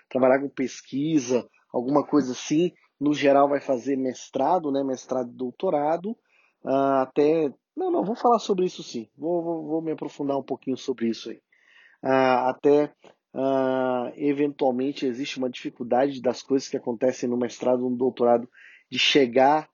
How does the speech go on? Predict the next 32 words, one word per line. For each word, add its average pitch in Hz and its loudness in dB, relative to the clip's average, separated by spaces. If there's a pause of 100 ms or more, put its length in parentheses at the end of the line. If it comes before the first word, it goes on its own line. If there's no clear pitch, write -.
(720)
ao 135 -4
mercado 131 -2
de 117 -12
trabalho. 123 -2 (800)
Hum, 120 -10 (480)
inclusive 127 0
eu, 135 4 (480)
conversando 123 0
com 147 0
um 131 4
grande 135 4
amigo 127 2
que 120 -10
acabou 113 0
de 139 0 (1200)
terminar 131 4
o 131 4
doutorado, 127 2
eu 123 -4
fui - -20
falar 139 -4
um, 127 -8 (540)
um 262 -14
negocinho 190 -6
com 147 -4
ele 156 0
simples, 139 -4
assim, 117 -4
ao 131 2
meu 139 2
ver, 127 2
porque 123 -2